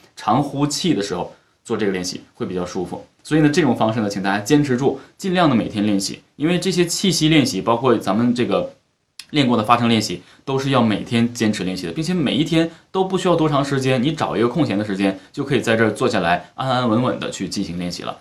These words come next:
当你一旦有了这样的一个，呃，习惯的话，以后演唱歌曲，你可能就不会经常出现气息不稳定的一个，呃，或者说气息，呃，不够足啊的这样一个问题。另外有一点，呃，参加有氧运动也是对肺活量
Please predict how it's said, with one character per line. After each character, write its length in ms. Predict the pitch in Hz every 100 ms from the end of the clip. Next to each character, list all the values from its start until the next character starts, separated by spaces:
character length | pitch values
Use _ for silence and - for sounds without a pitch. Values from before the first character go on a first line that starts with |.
| _
当 180 | 143 151
你 60 |
一 180 | 104 98
旦 240 | 151 147 -
有 220 | 110 82
了 120 | 95
这 140 | 95 143
样 140 | 117
的 60 | 92
一 100 | 92
个， 320 | 101 90 - _ _ _
呃， 180 | - 90
习 240 | 101 101 98
惯 180 | 151
的 60 | 107
话， 260 | 98 85 -
以 100 | -
后 140 | - 113
演 140 | 87
唱 140 | 104 98
歌 120 | 107
曲， 280 | - 78 -
你 120 | 101
可 160 | 98 90
能 100 | 87
就 160 | 101 - _
不 160 | - 135
会 220 | 165 123
经 180 | 151 151
常 160 | 101
出 120 | 101 101
现 200 | 107 - -
气 160 | - 117
息 140 | 113
不 140 | 117
稳 120 | 107 92
定 100 | 92
的 120 | 87
一 120 | 87
个， 340 | - 85 78 - _
呃， 160 | - 92
或 100 | 113
者 60 | 107
说 80 |
气 220 | 104 - 120
息， 340 | 117 113 110 -
呃， 280 | - 92 90 -
不 100 | -
够 220 | 123 135 110
足 440 | - 104 131 - -
啊 240 | 92 78
的 60 | 87
这 100 | 110
样 120 | 92
一 20 |
个 80 | 87
问 160 | 101 95
题。 160 | - - _
另 120 | 156 180
外 100 | 160
有 100 | 95
一 80 |
点， 200 | 95 - - _ _
呃， 380 | 92 90 85
参 240 | 85 160 165
加 120 | 165
有 140 | 135
氧 180 | 151 98
运 160 | 127 110
动 220 | 123 -
也 160 | 104 87
是 140 | 110
对 200 | 101 117
肺 120 | 107 110
活 140 | 101
量 180 | 113